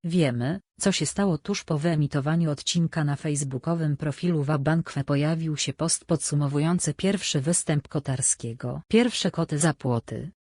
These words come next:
Jak wrażenia? Dla naszych zawodników na pewno pozytywne. Patryk zgarnął tysiąc dwieście złotych,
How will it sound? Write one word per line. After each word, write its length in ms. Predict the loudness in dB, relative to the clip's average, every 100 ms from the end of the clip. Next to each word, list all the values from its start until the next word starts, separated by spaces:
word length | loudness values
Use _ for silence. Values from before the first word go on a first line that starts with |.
| _ 2
Jak 200 | 2 4
wrażenia? 680 | 0 0 0 -4 -4 -6 -10 _ _ 0
Dla 240 | 4 6
naszych 340 | 6 4 2 0
zawodników 720 | 0 0 0 2 2 0 0
na 140 | 0 2
pewno 380 | 2 4 2
pozytywne. 760 | 2 0 -2 -2 -4 -4 -6 -6 -12 _ _ -2
Patryk 360 | 0 2 0 0
zgarnął 520 | 0 0 4 2 2
tysiąc 420 | 0 0 0 -2
dwieście 420 | -2 -2 0 -2
złotych, 580 | 0 0 -2 -6 -10 -12